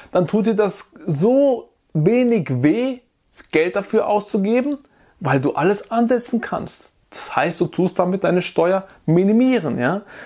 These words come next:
weil du Ausgaben hast damit. Und das ist doch wunderbar. Dann weißt du, du tust was reinstecken, ja, und kannst es absetzen und tust damit automatisch den Wert erhöhen,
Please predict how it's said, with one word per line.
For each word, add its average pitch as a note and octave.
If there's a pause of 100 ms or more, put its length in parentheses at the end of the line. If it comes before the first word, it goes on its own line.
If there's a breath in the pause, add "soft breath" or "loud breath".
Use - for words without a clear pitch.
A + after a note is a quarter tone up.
(120 loud breath)
weil B2
du F3+
Ausgaben G3+
hast -
damit. - (400 loud breath)
Und A#2
das A2
ist -
doch A#2+
wunderbar. G3+ (220)
Dann C3
weißt A#2
du, G#3+
du D3+
tust C#3+
was B2
reinstecken, A3 (140)
ja, E3+ (460 soft breath)
und D3 (100)
kannst -
es -
absetzen G3+
und E3
tust -
damit C3
automatisch G3+
den F3+
Wert E3+
erhöhen, A#3